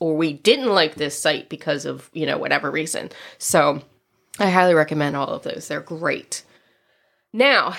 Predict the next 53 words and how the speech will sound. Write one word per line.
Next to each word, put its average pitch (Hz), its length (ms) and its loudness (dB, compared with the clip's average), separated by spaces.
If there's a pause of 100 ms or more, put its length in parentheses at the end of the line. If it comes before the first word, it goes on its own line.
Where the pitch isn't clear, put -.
(300)
I 214 100 4
will 254 200 4
say, 254 360 4
if 214 240 0
you've 220 200 -2
ch-, - 240 -6
done 202 200 4
your 208 100 -2
homework 294 340 2
and 226 100 -2
you've 190 100 -6
looked 185 160 -2
at 190 80 -8
the 180 80 -8
photos 247 460 2
and 220 60 -6
you're 190 100 -4
like, 160 380 -2
"Okay, 285 280 0
I 233 80 2
think 254 240 -4
this 247 260 -4
is 226 240 -4
what 214 180 0
I 190 120 2
want," 196 400 2 (580)
I 233 80 4
just 277 200 2
wanna 330 180 4
give 254 240 0
you 262 160 4
a 226 80 2
few 233 340 -4
things 233 280 2
to 226 160 -6
consider. 196 800 -2 (220)
Sites - 800 0 (640)
that 226 260 2
are 233 140 6
near 226 240 4
the 220 100 -2
following 175 840 0 (920)
are, 196 220 0
c-, - 140 -4
might 214 300 0
be 269 100 2
a 262 80 4
little 247 220 4
bit 240 140 2
on 226 120 0
the 220 80 0
loud 220 380 0
side. - 400 -6